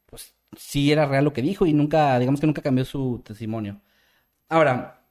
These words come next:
eh, pasamos al año mil novecientos noventa y siete. Otra vez, una mujer se presenta como trabajadora social en la casa de una pareja, eh, llamada Patrick y Catherine Leonard en Lancashire. Esta mujer pidió entrar y examinar al bebé de la pareja.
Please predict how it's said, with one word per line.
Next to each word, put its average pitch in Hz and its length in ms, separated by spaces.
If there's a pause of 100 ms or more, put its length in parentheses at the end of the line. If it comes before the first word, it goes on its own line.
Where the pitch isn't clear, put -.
(180)
eh, 160 440
pasamos 202 360
al 196 120
año 214 160
mil 208 100
novecientos 208 340
noventa 196 220
y 196 40
siete. 196 400 (320)
Otra 156 300
vez, 175 300
una 147 200
mujer 143 300
se 151 100
presenta 143 540
como 151 160
trabajadora 131 440
social 127 380 (300)
en 135 140
la 127 100
casa 143 320
de 127 240
una 131 220
pareja, 156 480
eh, 110 440
llamada 107 300
Patrick - 400
y 120 80
Catherine 143 460
Leonard 139 380 (260)
en 127 240
Lancashire. 139 640 (180)
Esta 160 180
mujer 185 380
pidió 165 180
entrar 160 320
y 160 40
examinar 123 440
al 131 120
bebé 113 180
de 107 80
la 107 100
pareja. 160 360